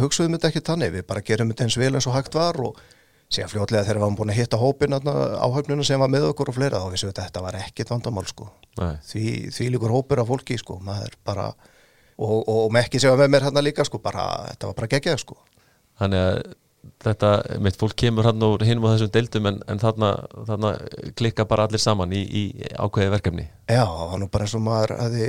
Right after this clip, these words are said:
Speaker 1: þekkt þetta fólk bara í tíu ár, sko.
Speaker 2: <laughs>
Speaker 1: Þetta var alveg magnað, sko, hvernig þetta gerist, sko, en, en hérna,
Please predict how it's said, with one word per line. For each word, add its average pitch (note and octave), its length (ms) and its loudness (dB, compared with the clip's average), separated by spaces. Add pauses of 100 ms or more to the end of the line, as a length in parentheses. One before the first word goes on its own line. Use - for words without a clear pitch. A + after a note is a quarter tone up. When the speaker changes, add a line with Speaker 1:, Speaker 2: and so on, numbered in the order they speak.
(120)
Speaker 1:
þekkt - 260 -6
þetta - 160 -4
fólk B2+ 240 -6
bara A#2 160 0
í - 60 -8
tíu C3+ 160 4
ár, C#3+ 140 2
sko. - 160 -10 (280)
Speaker 2:
<laughs> - 240 0
Speaker 1:
Þetta A#2 240 0
var B2 200 2
alveg B2+ 260 2
magnað, C3 400 2
sko, F#2+ 100 -6
hvernig A#2 220 -2
þetta A#2+ 140 -2
gerist, D3+ 260 2
sko, G2 160 -8
en, F2+ 240 -8
en G2+ 240 -4
hérna, G#2 320 -4